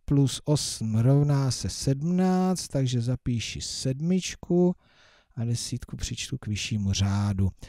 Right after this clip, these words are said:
Teď to tady sečtu všechno u stovek. Jedna plus sedm rovná se osm plus jedna rovná se devět. Tak, to byl takový ukázkový příklad a teď vy. Takže jedeme.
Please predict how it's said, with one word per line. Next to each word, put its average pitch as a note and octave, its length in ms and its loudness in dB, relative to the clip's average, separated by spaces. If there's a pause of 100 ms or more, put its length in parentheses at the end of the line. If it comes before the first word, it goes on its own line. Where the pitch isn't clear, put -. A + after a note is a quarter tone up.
(840)
Teď C3+ 180 6 (100)
to A#2+ 140 4
tady A#2 280 0
sečtu - 400 -2
všechno G2+ 560 0
u G2 60 2
stovek. F#2+ 520 -4
Jedna D3 320 -2
plus - 300 -2
sedm A#2 280 -2
rovná G#2+ 380 -2
se - 240 -6 (240)
osm G#2+ 440 0
plus - 280 -4
jedna G2 300 -2
rovná F2 340 -4
se - 220 -6 (120)
devět. C#2 760 -8 (340)
Tak, G2 340 -2
to B2+ 140 -2
byl C3+ 140 -2
takový B2+ 360 -2
ukázkový F#3 580 4
příklad F3+ 520 2 (120)
a B2 60 0
teď C3+ 300 -2
vy. A#2+ 160 4 (580)
Takže A2+ 680 2 (200)
jedeme. B2+ 640 2